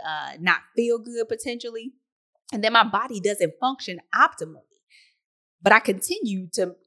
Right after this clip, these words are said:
repeat these choices and go down that same path, living beneath my calling. So I'm settling for where I am now, when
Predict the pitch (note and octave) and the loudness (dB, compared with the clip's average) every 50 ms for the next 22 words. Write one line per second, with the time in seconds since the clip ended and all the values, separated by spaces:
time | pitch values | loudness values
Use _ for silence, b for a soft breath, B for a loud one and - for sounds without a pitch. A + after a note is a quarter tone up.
0 | _ - - F3 F3+ F3+ - - D4 C#4+ C#4+ - G#3+ G#3 G3+ - - - B3 C4+ | _ -8 -6 -6 -6 -4 -4 -4 -4 -4 -4 -6 -8 -6 -6 -6 -2 2 2 2
1 | F#4 D#4 - F3+ F3 - F3+ F3 F#3+ G3+ G3+ G3+ F#3+ F3+ F3+ F3 E3+ A3+ - F3 | 2 0 -8 -12 -10 -10 -10 -8 -6 -6 -4 -4 -4 -4 -4 -6 -8 -8 -8 -12
2 | E3+ F3 E3+ - - - A#3 A3 G3 F3+ E3+ E3+ F#3+ G#3+ G#3+ G3 F3+ F3+ F3 F3 | -12 -14 -14 -10 -6 -4 -2 -2 -2 -4 -4 -2 -2 -2 -2 -4 -8 -8 -8 -8
3 | F3+ G#3 - F3 E3+ - - D#4 D4 A3+ G3 F#3+ - F#3+ F#3 G#3+ G3+ - - - | -10 -14 -12 -12 -10 -2 0 0 0 0 -2 -4 -4 0 2 2 2 0 -4 -4
4 | - D4 E4 C4+ G3+ F3+ F3+ F3+ E3+ F#3+ E3+ E3+ F#3+ G3+ G3+ F#3+ F3 D3 F3+ F#3 | -2 -2 -2 -2 -4 -6 -6 -10 -8 -8 -6 -4 -2 0 2 2 2 2 0 -4
5 | F3 E3+ E3 F3+ G#3+ C4+ C#4+ G3+ F3+ F3 F3+ F3+ - B B B B B - F3+ | -4 -6 -6 -6 -6 -4 -4 -4 -4 -6 -10 -14 -20 B B B B B -4 -2
6 | F#3 F#3+ F#3 E3+ | 0 0 0 -2